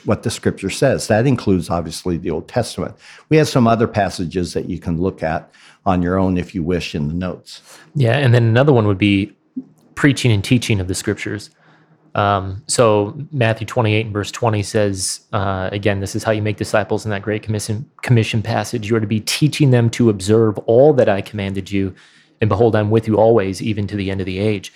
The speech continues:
Speaker 2: Now, what stands out in this well-known passage is that key word, all, um, "teaching them to observe all that I've commanded you." Um,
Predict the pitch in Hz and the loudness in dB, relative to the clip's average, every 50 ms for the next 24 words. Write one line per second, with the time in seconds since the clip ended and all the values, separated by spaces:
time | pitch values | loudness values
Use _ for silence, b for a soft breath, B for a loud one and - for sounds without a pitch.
0 | B B B B B B B - 117 110 107 117 120 110 - - 151 151 123 107 | B B B B B B B 0 2 2 2 2 2 0 0 2 4 4 4 4
1 | 107 107 110 123 120 104 98 98 92 - - - - - 117 113 113 113 110 104 | 4 4 6 6 4 4 2 0 -2 -4 -6 -10 -4 2 2 4 4 4 2 2
2 | 101 98 92 - - - 139 151 143 - - 120 98 92 - - 180 117 104 95 | 0 -2 -6 -10 -6 -4 -2 -2 -2 -2 -2 -4 -4 -4 -6 -8 -4 -4 -4 -4
3 | 90 92 104 101 98 98 - _ _ - - - - 131 113 107 110 110 101 95 | -2 -2 -2 0 -2 -2 -6 _ _ -16 -4 0 2 2 2 2 2 0 0 -2
4 | 98 - - 110 104 104 98 - - - - b b b b b b b b b | -4 -6 -4 -2 0 0 0 -2 -4 -8 -10 b b b b b b b b b
5 | _ - 113 101 98 95 95 95 92 92 - _ _ _ - 170 185 180 165 - | _ 0 2 2 2 0 0 -2 -6 -12 -14 _ _ _ -18 -18 -16 -16 -16 -6
6 | - 135 123 - - 120 113 107 101 - 120 110 104 95 95 110 101 98 - - | -2 -2 -2 -2 -2 -2 -2 -2 0 0 -2 -2 -2 -2 -2 0 0 -2 -4 -6
7 | _ - 120 120 127 131 123 107 101 101 95 - - - 107 98 101 107 107 101 | _ 0 4 6 6 4 4 0 -2 -4 -6 -8 -10 -14 -14 -12 -12 -14 -14 -14
8 | - - 117 107 B B B B B B B B B B B B - 120 110 107 | -12 -10 -12 -12 B B B B B B B B B B B B 0 2 2 2
9 | 104 98 95 95 92 | 2 -2 -4 -6 -8